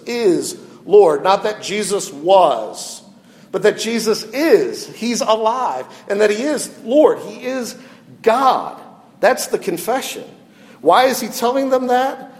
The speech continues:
He's helping them know who has the Spirit of God. How do you identify who has the Spirit of God? Especially in a culture like theirs, where the pagan religions around them had ecstatic languages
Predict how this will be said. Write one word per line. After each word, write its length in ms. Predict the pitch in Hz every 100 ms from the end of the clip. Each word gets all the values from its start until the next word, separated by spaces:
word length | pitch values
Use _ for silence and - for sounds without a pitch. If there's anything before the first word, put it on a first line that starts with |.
| -
He's 220 | 196 185
helping 600 | - 208 214 - 220 208
them 360 | 190 202 185 165
know 680 | 170 156 127 135 143 - - -
who 480 | - 214 220 240
has 500 | 180 175 165 175 160
the 100 | 214
Spirit 360 | - - 147 151
of 120 | 180
God. 420 | 233 277 143 - - - -
How 180 | 208 233
do 80 |
you 100 | 294
identify 640 | 294 285 - 190 135 104 - - -
who 180 | 240 208
has 400 | 196 208 185 196
the 100 | 180
Spirit 340 | - 226 220
of 120 | 185
God? 340 | 254 247 151 - - 202
Especially 400 | - 269 294 302
in 80 |
a 40 | 202
culture 360 | - 262 247
like 280 | 214 185 -
theirs, 360 | 240 269 196 - - -
where 180 | - 220
the 140 | 240 185
pagan 580 | - 254 339 349 311
religions 600 | 208 190 190 160 165 151
around 440 | 160 151 135 123 117
them 240 | 107 90 - - -
had 260 | - 233 233
ecstatic 1400 | 247 220 220 - - - - 240 262 302 302 294 - 214
languages 920 | 208 254 277 208 151 135 110 107